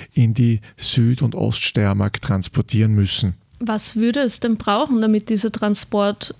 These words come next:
Speaker 2: vom Wasser von A nach B reibungslos funktionieren würde?
Speaker 1: Naja, einerseits sind wir verpflichtet von der Europäischen Wasserrahmenrichtlinie, dass das Wasser eigentlich dort bleiben sollte,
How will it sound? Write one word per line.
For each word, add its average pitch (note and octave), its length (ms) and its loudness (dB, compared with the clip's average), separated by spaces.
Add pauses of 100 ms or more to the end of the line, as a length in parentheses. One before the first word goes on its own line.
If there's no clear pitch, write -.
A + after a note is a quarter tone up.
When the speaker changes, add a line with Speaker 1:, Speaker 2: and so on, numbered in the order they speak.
(100)
Speaker 2:
vom G#3+ 260 0
Wasser G3 320 -2
von G#3+ 160 -4
A G#3 160 -2
nach A3 220 -2
B G#3+ 280 2
reibungslos G#3 640 0
funktionieren G#3+ 680 0
würde? G3+ 260 -2 (800)
Speaker 1:
Naja, A#2 300 6
einerseits A2+ 720 0 (160)
sind - 320 0
wir A2+ 80 2
verpflichtet G#2+ 560 0
von A2 160 0
der A2 100 4
Europäischen G2+ 460 0
Wasserrahmenrichtlinie, G2+ 1040 0
dass F#2+ 100 0
das - 220 -2
Wasser - 340 0
eigentlich G#2 460 0
dort G2+ 380 0
bleiben G2 360 2
sollte, G2+ 600 0